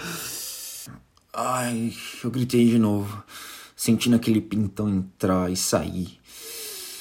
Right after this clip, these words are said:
Comecei a rebolar e forçar minha bunda de encontro àquele pauzão do meu macho. Eu sentia as bolas dele, enormes, batendo na minha bunda. "Isso, vai. Rebola aí, meu putinho.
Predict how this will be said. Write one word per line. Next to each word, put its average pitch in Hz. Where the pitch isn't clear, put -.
Comecei 123
a 127
rebolar 113
e 110
forçar 123
minha 127
bunda 107
de 98
encontro 107
àquele 107
pauzão 98
do 101
meu 98
macho. 92
Eu -
sentia 131
as 123
bolas 95
dele, -
enormes, 113
batendo 101
na 101
minha 95
bunda. 92
"Isso, 104
vai. 101
Rebola 107
aí, 104
meu 98
putinho. 92